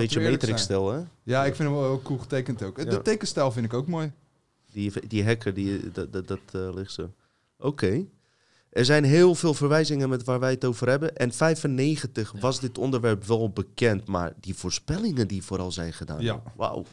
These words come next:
Speaker 2: Er zijn er, ik denk dat ik af en toe wel weer eens één of twee kaartjes mee zal nemen om een, eh, bepaald
Speaker 1: We zouden ze
Speaker 2: onderwerp
Speaker 1: eigenlijk hier op
Speaker 2: te
Speaker 1: tafel moeten hebben, man. Echte
Speaker 3: Ja, man.
Speaker 1: kaarten.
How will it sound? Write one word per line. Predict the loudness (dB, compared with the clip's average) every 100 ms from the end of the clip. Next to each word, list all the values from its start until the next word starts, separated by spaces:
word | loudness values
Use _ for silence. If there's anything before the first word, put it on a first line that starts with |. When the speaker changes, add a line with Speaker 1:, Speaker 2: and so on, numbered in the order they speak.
| -12
Speaker 2:
Er |
zijn | -4 -4 -4
er, | -8 -18 -6
ik | 0
denk | 0 0
dat | -2
ik | -2
af | -6 -6
en | -4
toe | 0
wel | 2 2
weer | 2 0
eens | -2 -8
één | -4 -2
of | -2
twee | -4 -6
kaartjes | 0 0 0 -4 -10 -10 -8
mee | -4 -2
zal | 0 0
nemen | 0 0 -2
om | -2 -2
een, | -2 -4
eh, | -4
bepaald | -2 0 2
Speaker 1:
We |
zouden | 4 4 4
ze | 4
Speaker 2:
onderwerp | 6
Speaker 1:
eigenlijk | 6 4
hier | 2
op | 2
Speaker 2:
te | 4
Speaker 1:
tafel | 4 2 -2
moeten | -2 0
hebben, | 0 0
man. | -2 0
Echte | 0
Speaker 3:
Ja, |
man. | 0
Speaker 1:
kaarten. | 0 -2 -2 -12